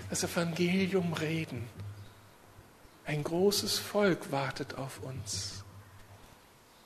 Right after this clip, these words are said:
Und ich möchte unbedingt diese Freude erleben,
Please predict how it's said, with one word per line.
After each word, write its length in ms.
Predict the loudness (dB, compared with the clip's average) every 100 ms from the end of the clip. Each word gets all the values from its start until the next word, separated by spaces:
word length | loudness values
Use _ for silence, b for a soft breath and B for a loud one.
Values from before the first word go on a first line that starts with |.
| -20 -4
Und 80 | 0
ich 80 | 6
möchte 260 | 6 8
unbedingt 640 | 6 8 6 6 4 4 2
diese 320 | 2 2 2
Freude 840 | -2 -4 0 6 8 10 10 8 4
erleben, 580 | 2 2 2 0 -4